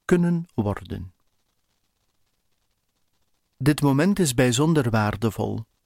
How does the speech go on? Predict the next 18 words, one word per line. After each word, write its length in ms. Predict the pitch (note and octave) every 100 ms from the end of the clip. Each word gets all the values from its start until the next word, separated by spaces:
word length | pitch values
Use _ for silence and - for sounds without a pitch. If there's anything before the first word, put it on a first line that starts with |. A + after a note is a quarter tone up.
| _
zowel 520 | B2 C#3 A#2+ A#2 C#3+
voor 220 | D3 C#3 A#2
hun 240 | A2+ G#2+
eigen 560 | - A#2+ D3+ E3 D3 C#3
wederkerige 960 | C3 B2+ B2 B2 G#2+ - D3+ B2+ A2+ A#2
relatie 800 | A2 G2 G2 C#3 - D#3+ D3+ - - _ _ _ -
als 360 | D3+ E3+ -
voor 300 | - A2+ C3+
hun 240 | A2+ A2 G#2+
dienst 360 | B2+ E3 -
aan 140 | B2 A2+
het 180 | A2+ A2+
leven. 580 | A#2+ C3+ - F#2 F#2+ - _ _ _ _ _ _ _ _ _ _ _ -
Ze 160 | A#2
kunnen 460 | - C3 B2+ A#2+ A2+ -
ouders 520 | - E3+ B2 A2 -
worden, 640 | G#2 G2 F#2+ G2+ F#2+ G2 - _ _ _ _ _ _
vader 600 | - A#2 A#2 B2 D#3 D#3